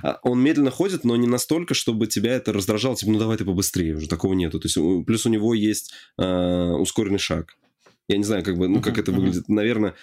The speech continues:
Speaker 1: это уже они сделали просто, чтобы ты мог побыстрее ходить, потому что иначе, ну, если просто идти без спринта, он, в принципе, идёт он медленно, у тебя прям там тыж, тыж, ты слышишь, да, вот шаги, как он шагает, он,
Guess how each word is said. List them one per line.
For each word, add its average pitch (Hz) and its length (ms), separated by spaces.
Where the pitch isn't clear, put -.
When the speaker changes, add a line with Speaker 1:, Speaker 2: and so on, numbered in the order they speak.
Speaker 1:
это 107 200
уже 95 520
они 98 160
сделали 95 320
просто, 98 260
чтобы 87 680
ты 101 80
мог 92 260
побыстрее 98 380
ходить, 123 260
потому 95 120
что - 160
иначе, 98 240
ну, 98 180
если - 180
просто 143 320
идти 87 340
без 92 180
спринта, 104 400
он, 98 100
в - 20
принципе, 120 300
идёт 101 160
он 95 100
медленно, 107 340
у 98 60
тебя 90 140
прям 90 180
там 85 140
тыж, - 720
тыж, 98 360
ты 87 80
слышишь, 95 280
да, 87 100
вот 90 120
шаги, 90 280
как - 160
он 82 60
шагает, 98 440
он, - 380